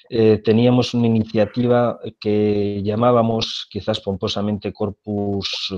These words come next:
Complutense, Corpus Oral Complutense. En esa iniciativa había dos grandes líneas. Por una parte,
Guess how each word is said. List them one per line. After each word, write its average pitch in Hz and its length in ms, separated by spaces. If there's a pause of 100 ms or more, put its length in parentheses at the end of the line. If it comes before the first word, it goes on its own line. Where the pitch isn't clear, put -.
Complutense, 98 720
Corpus 101 420
Oral 98 200
Complutense. 95 720 (640)
En 110 140
esa 120 160
iniciativa 127 680
había 120 460
dos 110 300
grandes 110 440
líneas. 113 440
Por 101 200
una 113 240
parte, 139 520